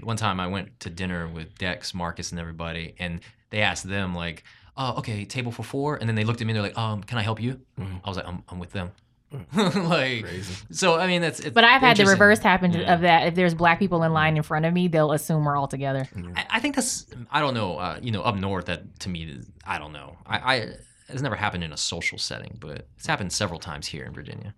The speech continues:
Speaker 2: Right.
Speaker 3: Mm-hmm.
Speaker 1: Like, people just, "You can't possibly have black friends.
Speaker 2: Right.
Speaker 1: That's it. You
Speaker 3: <laughs>
Speaker 1: can't, you can't do that."
Speaker 2: So,
Speaker 1: you know?
Speaker 2: well, so bringing it back to the film though,
Speaker 1: Yeah.
Speaker 2: like, I,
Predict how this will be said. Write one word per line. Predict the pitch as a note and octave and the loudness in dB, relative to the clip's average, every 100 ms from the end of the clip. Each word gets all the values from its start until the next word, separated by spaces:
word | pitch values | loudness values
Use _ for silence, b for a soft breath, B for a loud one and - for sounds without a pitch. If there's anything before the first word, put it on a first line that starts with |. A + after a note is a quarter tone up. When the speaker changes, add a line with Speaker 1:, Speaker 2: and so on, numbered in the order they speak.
| - | -14
Speaker 2:
Right. | E2 | -4
Speaker 3:
Mm-hmm. | F#3 | 0
Speaker 1:
Like, | F2+ | 0
people | F2+ A#2 F#2+ | 0 -6 -6
just, | E2+ F2+ - - b b b b - | -6 -4 -6 -8 b b b b -20
"You | |
can't | - - - | -20 -20 -18
possibly | - - E2 D#2+ | -14 -10 -10 -10
have | D#2+ - | -14 -16
black | - - | -16 -16
friends. | - C#2+ D2 | -16 -16 -14
Speaker 2:
Right. | E2 - | -12 4
Speaker 1:
That's | G#3 F3 | 6 10
it. | G3+ D#4 | 10 8
You | |
Speaker 3:
<laughs> | - | 8
Speaker 1:
can't, | F4 C#4 C4 | 8 8 4
you | A3 | -4
can't | - A3 E3+ | -2 -2 -2
do | A3 | -4
that." | C2 - - | -4 -10 -14
Speaker 2:
So, | - D3 | -6 -2
Speaker 1:
you | B2+ | -2
know? | F2+ - - B2+ | -2 -10 -12 -6
Speaker 2:
well, | C3+ | -4
so | C#3 | -2
bringing | C3+ F#3 E3+ | 0 0 0
it | C3 | 0
back | C3+ C3 | 0 0
to | A#2 | -4
the | G#2 | -6
film | - A#2 A2+ | -2 0 2
though, | A2 G#2+ | 2 2
Speaker 1:
Yeah. | G#2+ | 2
Speaker 2:
like, | G2+ G2+ - | -2 -4 -4
I, | B2 A2+ | -2 0